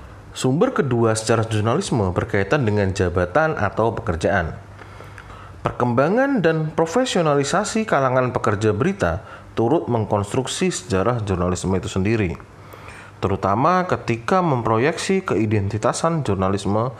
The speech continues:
itu berdasarkan perspektif di awal mulanya. Hal ini menjelaskan bagaimana sejarah jurnalisme berkembang bersama perkembangan jurnalisme itu sendiri,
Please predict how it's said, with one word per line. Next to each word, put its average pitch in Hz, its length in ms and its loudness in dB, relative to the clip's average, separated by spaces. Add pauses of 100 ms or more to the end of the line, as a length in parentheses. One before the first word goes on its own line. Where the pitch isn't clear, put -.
(300)
itu 135 400 0
berdasarkan 120 800 0
perspektif - 680 -4
di 90 100 0
awal 104 320 2
mulanya. 95 560 0 (1120)
Hal 123 240 0
ini 175 320 2
menjelaskan 139 800 2
bagaimana 110 560 2
sejarah 110 340 2
jurnalisme 107 640 0
berkembang 107 560 2
bersama 104 480 0
perkembangan 104 640 2
jurnalisme 92 560 0
itu 101 160 -4
sendiri, 98 480 0